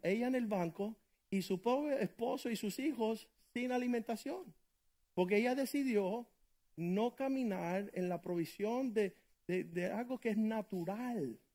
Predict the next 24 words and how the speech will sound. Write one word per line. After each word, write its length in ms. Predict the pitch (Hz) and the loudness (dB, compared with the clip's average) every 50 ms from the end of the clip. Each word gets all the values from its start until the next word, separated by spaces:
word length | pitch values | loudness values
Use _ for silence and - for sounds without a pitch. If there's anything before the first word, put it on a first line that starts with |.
| _ _ _ _ _ _ _ _ _ _ _ _ _ _ _ _ _ _ _ _ _ | _ _ _ _ _ _ _ _ _ _ _ _ _ _ _ _ _ _ _ _ _
Entonces, 520 | - 185 196 - 240 226 220 233 208 - - _ _ _ _ _ _ - | 0 0 2 2 2 2 2 0 -2 -2 -6 _ _ _ _ _ _ 0
en 160 | 190 196 190 | 0 0 0
todo 260 | - - 175 220 269 | 0 0 0 0 0
este 260 | 247 220 - 220 196 | 0 0 0 -2 -2
caso, 520 | - - 214 202 180 - - 170 170 175 - - _ _ _ _ _ _ _ _ _ _ _ _ _ _ _ _ _ _ _ _ _ _ _ _ _ _ _ _ _ _ _ - | -2 -2 -2 -2 -2 -4 -4 -4 -4 -4 -6 -12 _ _ _ _ _ _ _ _ _ _ _ _ _ _ _ _ _ _ _ _ _ _ _ _ _ _ _ _ _ _ _ 0
me 180 | 147 180 208 | 2 2 2
preocupa 520 | - - 240 226 - 226 226 202 - 208 196 | 2 0 -2 -2 -2 -4 -4 -2 -2 -2 -2
de 160 | 170 175 165 | -2 -2 -4
que 160 | - - 175 | -2 -2 -2
al 220 | 165 160 160 156 170 | 0 0 0 0 0
no 160 | 202 233 233 | 0 0 -2
saber 680 | - - 240 226 208 185 202 196 190 196 196 190 175 - - _ _ _ _ _ _ _ _ _ _ _ _ _ _ _ _ _ - | -4 -4 -4 -4 -2 0 0 0 0 0 0 -2 -4 -8 -12 _ _ _ _ _ _ _ _ _ _ _ _ _ _ _ _ _ -6
lo 180 | - 165 170 - | -2 -2 -2 -2
que 120 | - 165 | -2 -4
está 280 | 156 - - 196 220 208 | -4 -4 -4 -4 -4 -4
sucediendo, 920 | - - 220 - - 180 175 165 185 208 208 196 165 147 139 135 143 - - _ _ _ _ _ _ _ _ _ _ _ _ _ _ _ _ _ _ _ - | -4 -4 -6 -4 -2 -4 -2 -2 0 0 0 0 0 -2 -2 -6 -8 -10 -14 _ _ _ _ _ _ _ _ _ _ _ _ _ _ _ _ _ _ _ -2
no 260 | 151 170 202 233 226 | 0 2 2 0 0
pueden 360 | - - 240 233 226 196 165 | 0 0 0 2 2 0 0
realizar 640 | 165 175 165 165 160 156 156 - - 202 214 208 190 | 0 0 0 0 0 -2 -2 -4 -4 -4 -4 -2 -2
ver 200 | 175 185 180 180 | -2 -2 -2 -2
la 180 | 170 165 156 147 | -2 -2 -4 -4
gloria 500 | 143 160 170 185 208 214 226 226 208 - | -4 -4 -2 -2 -2 -2 -2 -2 -4 -4
que 160 | - 160 151 | -4 -4 -4
Dios 560 | 143 165 180 190 202 214 214 214 202 - - | -4 -2 -2 -2 -2 -4 -6 -8 -10 -12 -18